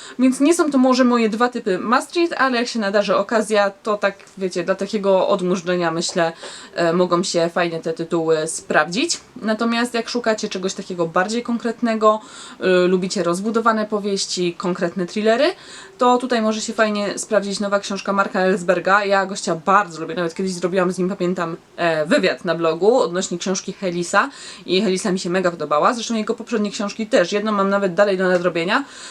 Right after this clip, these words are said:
Teraz wychodzi Celsjusz. Trochę o takiej... On tak fajnie łączy, wiecie, na przykład motyw zagłady świata z polityką, z takimi różnymi rzeczami, takie trochę sensacji,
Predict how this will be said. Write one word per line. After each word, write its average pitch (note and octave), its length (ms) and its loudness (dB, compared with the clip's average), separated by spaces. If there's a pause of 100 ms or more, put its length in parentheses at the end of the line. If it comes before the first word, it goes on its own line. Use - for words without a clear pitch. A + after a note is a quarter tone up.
(100)
Teraz C4 220 4
wychodzi A#3 320 2
Celsjusz. F3 500 2
Trochę C#4+ 200 2
o A#3 80 2
takiej... G#3+ 540 0 (180)
On C4+ 160 2
tak C4+ 160 -2
fajnie C#4+ 260 2
łączy, B3 240 2
wiecie, G#3+ 300 0
na F#3+ 100 0
przykład G#3 220 -4
motyw G#3 220 -6
zagłady G#3 380 0
świata A3+ 480 0
z G3+ 60 -10
polityką, G3+ 960 0 (360)
z - 80 -16
takimi G3+ 300 2
różnymi G3+ 340 0
rzeczami, F#3 480 0
takie F3+ 220 -4
trochę A3 220 -4
sensacji, A3 920 0